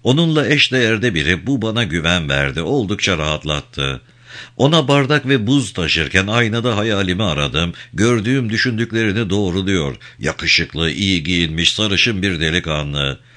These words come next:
Hafif playboy üzerine bir profil, gözlerinin derinliklerinde korku ve kaygı kırıntıları.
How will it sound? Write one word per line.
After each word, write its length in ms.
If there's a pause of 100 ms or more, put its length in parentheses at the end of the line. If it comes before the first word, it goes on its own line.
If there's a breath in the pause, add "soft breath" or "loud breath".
(220 loud breath)
Hafif 420
playboy 600
üzerine 500
bir 180
profil, 580 (220 loud breath)
gözlerinin 720
derinliklerinde 720
korku 440
ve 140
kaygı 400
kırıntıları. 800